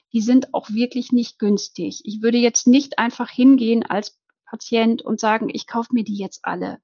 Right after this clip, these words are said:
weil das, ich würde das wirklich auch angucken lassen von einem Dermatologen, gucken, was kann ich denn da sinnvoll machen, was ist das für eine Region des Körpers auch, welche Wunde braucht was, wie groß ist die, ist die oberflächlich, dann brauche ich da normalerweise, außer vielleicht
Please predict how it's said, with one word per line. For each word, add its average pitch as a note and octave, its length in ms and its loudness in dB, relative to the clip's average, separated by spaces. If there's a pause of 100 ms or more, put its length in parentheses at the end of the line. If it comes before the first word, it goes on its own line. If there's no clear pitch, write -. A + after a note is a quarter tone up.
weil G#3+ 440 0
das, - 340 -8 (220)
ich - 140 -6
würde B3+ 200 2
das A#3 240 -2
wirklich C4 360 -2
auch A#3 220 -2
angucken B3 420 -2
lassen A3+ 320 -2
von A3 180 -6
einem G#3 120 -4
Dermatologen, A3 680 -2
gucken, A#3 320 -8
was A3+ 160 -4
kann B3 240 2
ich A3+ 100 -4
denn A3+ 160 0
da A3 100 -2
sinnvoll A3 360 -4
machen, A3 420 -2
was A3+ 160 -4
ist - 180 -12
das A3+ 140 -6
für - 140 -6
eine A3 180 0
Region G#3+ 400 2
des D4+ 220 0
Körpers - 480 -6
auch, C4 200 -2
welche A3+ 420 -4
Wunde A3 260 2
braucht G#3 480 -4
was, A#3+ 260 -4
wie G#3+ 120 -8
groß C4+ 400 -2
ist - 280 -8
die, B3+ 140 2 (200)
ist - 200 -8
die B3 120 -2
oberflächlich, C4+ 920 0 (220)
dann A#3 280 2
brauche B3 340 0
ich - 300 -12 (160)
da A#3 160 0
normalerweise, A3+ 880 0
außer B3 260 -2
vielleicht A#3 480 -4